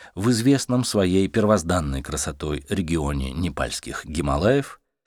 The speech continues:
в раннем возрасте его преследовал недуг, который западные специалисты, вероятно, определили бы как паническое расстройство. Когда он в первый раз рассказывал мне о том,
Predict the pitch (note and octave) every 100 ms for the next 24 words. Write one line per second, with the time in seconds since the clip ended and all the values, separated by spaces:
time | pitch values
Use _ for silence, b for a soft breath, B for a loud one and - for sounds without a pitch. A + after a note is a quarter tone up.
0 | B B F2 F#2 D3 D#3+ D#3+ G#2 A#2+ B2
1 | B2+ - A#2+ A#2+ G2+ F#2+ G2+ A2+ A2 -
2 | D#2 D2+ D#2+ D#2+ D#2 F2+ G#2+ G2+ B1 -
3 | - _ _ _ - D2 D#2 E2 D2 -
4 | G2 A#2+ B2+ C3+ C3 - C3+ B2 B2 -
5 | C3 B2+ G2+ A2 A2+ C3 C3 C3 A#2 G#2
6 | G2+ F2 G2+ G#2+ G2+ - E2 - _ -
7 | G2+ G2+ G2+ - - E2+ F#2 - D#2 B1+
8 | - - - _ _ _ _ _ _ -
9 | G2+ F2 F#2 F2 - - G2 F2 F2+ F#2+
10 | C#2 - - D2+ - F#2+ E2 D#2+ D#2+ D#2+
11 | D#2+ C#2+ F2 C#2